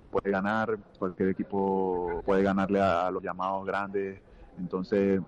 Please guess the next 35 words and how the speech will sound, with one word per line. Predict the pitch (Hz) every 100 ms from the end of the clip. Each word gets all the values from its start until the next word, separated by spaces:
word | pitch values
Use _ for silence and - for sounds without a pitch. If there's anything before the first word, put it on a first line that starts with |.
| - -
el | 92 -
fútbol | 98 98
ha | 95
crecido | 104 104 98
mucho | 95 95
en | 95
todos | 90 95
lados | 98 98 117 120
y, | 98 82 -
y | 95
eso | 90 -
te | 92
dice | 92 95 - - -
mucho | 95 104 101 117
que, | 110
que | - 90
tienes | - 98 95
que | 104
trabajar | 95 92 92
cada | 92 101
partido | - 95 - 101 101 101 98 92 - - - - - -
a | - 92
muerte, | 95 110 110 117
no, | 104 101
no | 98 98
ver | 98 104
a | 104
ninguno | 104 95 98
como | 101 104
más | 98 95
pequeño, | - 104 104
como | 98 95 95
más | 95
grande, | 101 113 135
porque | 120 101 95 95 90